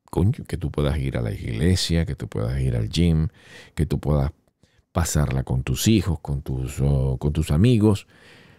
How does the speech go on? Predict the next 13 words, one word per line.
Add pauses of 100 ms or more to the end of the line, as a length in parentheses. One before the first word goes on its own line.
(180)
o
con
tu
perro, (540)
o
con
tu
pajarito,
con
lo
que
sea. (1120)
Ok.